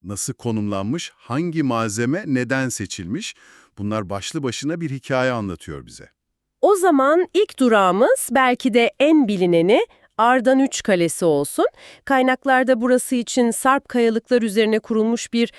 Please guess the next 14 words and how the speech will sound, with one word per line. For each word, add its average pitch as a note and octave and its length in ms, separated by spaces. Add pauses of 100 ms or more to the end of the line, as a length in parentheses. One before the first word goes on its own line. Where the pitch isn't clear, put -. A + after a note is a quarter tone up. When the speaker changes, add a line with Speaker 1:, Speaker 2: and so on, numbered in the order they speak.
(200)
Speaker 2:
kartal G#3+ 600
yuvası F3 520
benzetmesi E3 680
yapılıyor. D3+ 440 (240)
Speaker 1:
Çok - 220
doğru A#2+ 240
bir F#2+ 100
benzetme. D#2+ 580 (560)
Speaker 2:
Urartulardan A3+ 1080
Osmanlılara G#3 800
kadar, E3 380
yani G#3 400
çok A#3 380
uzun, F#3+ 460